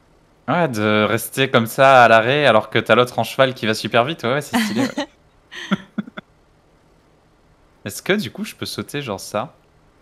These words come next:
Speaker 1: Ah non. Est-ce qu'il peut sauter les, euh,
Speaker 2: Ah, c'est terrifiant, la
Speaker 1: Ah,
Speaker 2: vitesse, là.
Speaker 1: yes. Voilà ton nouveau chez toi. Tu vas bientôt avoir des potes. T'inquiète.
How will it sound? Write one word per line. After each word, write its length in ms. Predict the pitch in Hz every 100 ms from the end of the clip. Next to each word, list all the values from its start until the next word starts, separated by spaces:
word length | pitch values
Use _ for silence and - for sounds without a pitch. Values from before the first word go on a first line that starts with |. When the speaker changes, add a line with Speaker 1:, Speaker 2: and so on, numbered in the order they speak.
| _ _ _ _ -
Speaker 1:
Ah 140 | 87
non. 180 | 85 90 _ _ _ _ _ _ _ _
Est-ce 160 | 110 -
qu'il 100 | -
peut 100 | 107
sauter 340 | - 107 135
les, 240 | 139 98
euh, 260 | 95 95 92 104 _ _ _ _ _ _ _ _ _ _ _ _ _ _ _ -
Speaker 2:
Ah, 60 |
c'est 160 | 233 196
terrifiant, 400 | 185 180 - 370
la 80 | 269
Speaker 1:
Ah, 20 |
Speaker 2:
vitesse, 400 | 196 190 - -
là. 60 |
Speaker 1:
yes. 380 | 185 - - - _ _ _ _ _ _ _ _ _ _ _
Voilà 200 | 117 160
ton 120 | 190
nouveau 180 | 180 180
chez 180 | 185 196
toi. 380 | 190 190 202 - -
Tu 100 | -
vas 80 | 117
bientôt 260 | 113 131 160
avoir 180 | 143 135
des 120 | 131
potes. 560 | 127 139 165 - - _ _ _ _
T'inquiète. 760 | 120 110 - 120 143 - -